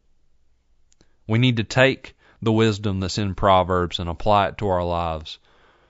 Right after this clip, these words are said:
so we can reflect the glory of God onto this dark world. My challenge to everybody listening is,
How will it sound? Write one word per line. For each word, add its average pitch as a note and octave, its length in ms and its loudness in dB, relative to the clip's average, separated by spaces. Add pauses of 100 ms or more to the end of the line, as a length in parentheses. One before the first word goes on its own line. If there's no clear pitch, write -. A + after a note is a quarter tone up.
(120)
so A#2+ 180 0
we A#2+ 200 2
can G2+ 460 -4
reflect - 760 -2
the A2+ 80 -2
glory F#2 520 0
of F2 160 -8
God D#2+ 500 -4
onto F2 280 -6
this E2 220 -8
dark D#2+ 320 -6
world. D2 340 -10 (1600)
My G#2 140 0
challenge A#2+ 500 2
to G#2 260 0 (280)
everybody A2 500 2
listening G2 540 0
is, E2 240 -4